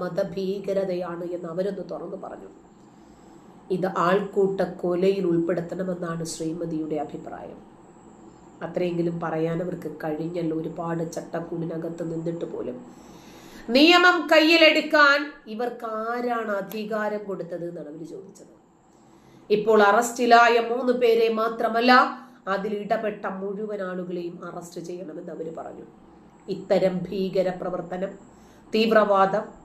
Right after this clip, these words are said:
വർഗീയ പ്രവർത്തനങ്ങൾ, ഇതൊക്കെ അവസാനിപ്പിക്കണമെന്ന് അവര് പറഞ്ഞു. അത് കേരളത്തിന്റെ മണ്ണിൽ ഇനി വില പോകത്തില്ല എന്നവര് പറഞ്ഞു. ഇനിയെങ്കിലും പ്രതികരിച്ചിട്ടുണ്ടെങ്കിൽ ജനങ്ങൾ പഞ്ഞിക്കിടുമെന്ന് ശ്രീമതിക്ക് മനസ്സിലായി. കേരളത്തിന്റെ മണ്ണിൽ പ്രതികരിക്കാൻ തുടങ്ങിയിരിക്കുന്നു. ശക്തമായിട്ടുള്ള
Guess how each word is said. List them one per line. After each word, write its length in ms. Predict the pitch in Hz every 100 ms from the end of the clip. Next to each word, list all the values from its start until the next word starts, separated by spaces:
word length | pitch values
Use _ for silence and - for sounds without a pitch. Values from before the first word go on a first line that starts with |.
| 180
വർഗീയ 420 | 185 175 208 196 196
പ്രവർത്തനങ്ങൾ, 580 | 185 185 180 196 190 214 214
ഇതൊക്കെ 260 | 170 175 190
അവസാനിപ്പിക്കണമെന്ന് 920 | 170 165 190 170 170 165 160 160 156 139
അവര് 180 | 139 -
പറഞ്ഞു. 240 | - - - - - - - 190
അത് 120 | 185 185
കേരളത്തിന്റെ 680 | 202 208 208 202 196 180 180 180
മണ്ണിൽ 300 | 180 175 175 180 180
ഇനി 160 | 170 175 175
വില 160 | 170 175 -
പോകത്തില്ല 500 | 170 170 165 160 160 160 170
എന്നവര് 260 | 170 170 165
പറഞ്ഞു. 180 | 165 165
ഇനിയെങ്കിലും 340 | 170 175 180 175
പ്രതികരിച്ചിട്ടുണ്ടെങ്കിൽ 680 | 165 170 180 - 170 170 170
ജനങ്ങൾ 220 | 170 175 175
പഞ്ഞിക്കിടുമെന്ന് 520 | 165 175 170 170 170 170
ശ്രീമതിക്ക് 400 | 170 180 170 165 180
മനസ്സിലായി. 400 | - 156 120 - - - - - - -
കേരളത്തിന്റെ 680 | 185 185 180 180 170 170 170 170
മണ്ണിൽ 280 | 170 170 165 170
പ്രതികരിക്കാൻ 760 | 170 175 170 175 170 170 160 156 175
തുടങ്ങിയിരിക്കുന്നു. 720 | 165 170 180 165 165 - - - - - - - - - - - - -
ശക്തമായിട്ടുള്ള 1000 | - 165 - - 180 175 170 165 170 165